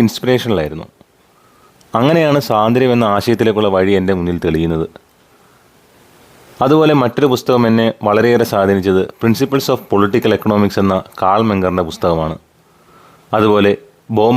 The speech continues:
ബാവറിക്കിൻ്റെ പുസ്തകങ്ങൾ. അതൊക്കെ ശരിക്കും ഐ ഓപ്പണിംഗ് ആയിരുന്നു. അതുവരെയുള്ള എൻ്റെ ധാരണകളെ ശരിക്കും ഈ പുസ്തകങ്ങൾ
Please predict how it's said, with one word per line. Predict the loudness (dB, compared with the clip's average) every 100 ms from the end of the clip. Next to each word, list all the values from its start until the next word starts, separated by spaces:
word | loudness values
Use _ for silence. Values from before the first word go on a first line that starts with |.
| 2
ബാവറിക്കിൻ്റെ | 2 0 -2 -4 -4
പുസ്തകങ്ങൾ. | -6 -6 -6 -10 _ _ _ _ _ _ _ -4
അതൊക്കെ | 0 0 2
ശരിക്കും | 2 2 2 2
ഐ | 2 2
ഓപ്പണിംഗ് | 2 0 2
ആയിരുന്നു. | 0 -4 -8 -14 _ _ _ _ _ _ _ _ _ _ 0
അതുവരെയുള്ള | 2 4 4 4
എൻ്റെ | 2 2
ധാരണകളെ | 2 2 2 0 -2 -6 -4
ശരിക്കും | -2 0 -2 -2
ഈ | -4
പുസ്തകങ്ങൾ | -8 -2 0 0